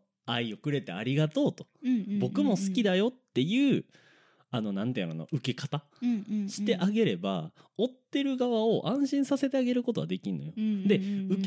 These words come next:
Speaker 1: け手側は自分がその愛を受けたら、相手の愛はもう見えてるやん。本物やん。
Speaker 2: うんうんうんうん。
Speaker 1: 五十以上超えてんねんから。
Speaker 2: うんうんうんうん。
Speaker 1: あとは自分の受け方次第で、
Speaker 2: うん。
Speaker 1: うまいこといくんよな。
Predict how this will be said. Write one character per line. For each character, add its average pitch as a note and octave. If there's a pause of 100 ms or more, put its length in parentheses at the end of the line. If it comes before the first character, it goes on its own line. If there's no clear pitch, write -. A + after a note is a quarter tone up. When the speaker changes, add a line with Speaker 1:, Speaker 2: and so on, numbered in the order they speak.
Speaker 1:
け -
手 C4
側 D4
は E4+
自 F3+
分 D4
が F4+
そ C#4
の C4
愛 C4
を A2
受 D#3
け -
た B2
ら、 G2 (600)
相 D#4+
手 B2+
の F#2
愛 A2+
は D#2+
も F#2
う G2+
見 A2+
え B2+
て C#3+
る F3
や C3
ん。 D2+
本 A#2
物 B2
や -
ん。 -
Speaker 2:
う G3+
ん -
う F#3+
ん F3
う -
ん F3+
う -
ん。 F3
Speaker 1:
五 B2+
十 C#3
以 D3+
上 F2+ (180)
超 -
え F#3
て F3
ん G#2+
ね F2+
ん D3+
か E3+
ら。 F3
Speaker 2:
う -
ん -
う -
ん -
う E3
ん E3+
う E3
ん。 D#3+ (760)
Speaker 1:
あ G3+
と E4
は B3+
自 A2+
分 A2+
の B2+
受 F#2+
け -
方 G2
次 -
第 G2+
で、 F2+
Speaker 2:
う G#3
ん。 G3+
Speaker 1:
う A#2+
ま G#2
い G#2
こ C#3
と -
い G#2
く B2 (100)
ん A2
よ F#2
な。 D2+